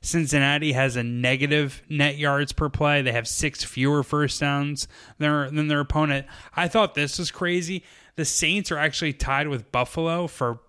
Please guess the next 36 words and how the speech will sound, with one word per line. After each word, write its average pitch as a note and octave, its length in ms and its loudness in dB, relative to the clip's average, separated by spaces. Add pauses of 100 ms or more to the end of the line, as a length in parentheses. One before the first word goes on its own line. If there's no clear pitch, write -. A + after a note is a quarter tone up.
best C3+ 460 -2 (180)
success - 680 -2
rate D3 300 -4
differential. C3 800 -2 (500)
Um, C3+ 220 2
Cincinnati's E3 840 0 (280)
offense C#3 500 2
is A#2+ 120 -2
one-dimensional. C3 920 0 (360)
They C3 120 2
are C3+ 120 6
only D#3+ 220 2
averaging C3+ 460 0
three C3+ 300 0
point C#3 280 0
three C#3+ 220 -2
yards C3+ 400 0
per A#2+ 160 -4
carry. C3+ 560 -2 (480)
Uh, B2+ 160 2
New C3 220 4
Orleans F#3 360 4
Saints, C#3+ 380 0
I B2 120 2
actually D#3+ 300 0
think D3+ 160 -4
they B2 120 2
found C3 360 0
something D3+ 300 -2
with B2+ 120 -2
their A2+ 120 -4
ground B2 380 -2
game C#3 200 0
with A#2+ 120 -4
Taysom B2+ 440 -2
Hill. B2+ 380 0